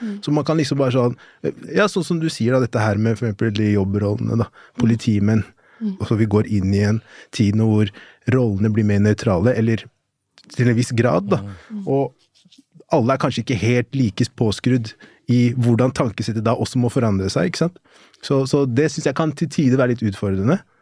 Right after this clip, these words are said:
Speaker 2: Men betyr ikke nødvendigvis at man ikke er med i den kampen for det, da.
Speaker 1: Nei.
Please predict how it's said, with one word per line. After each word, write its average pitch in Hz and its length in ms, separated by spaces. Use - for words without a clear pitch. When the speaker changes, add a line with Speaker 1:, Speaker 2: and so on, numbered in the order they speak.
Speaker 2:
Men 135 140
betyr 131 160
ikke 139 100
nødvendigvis 123 300
at 113 60
man 123 120
ikke 110 220
er 107 100
med 101 340
i 107 60
den 101 180
kampen 107 420
for 113 160
det, 123 140
da. 143 60
Speaker 1:
Nei. 220 240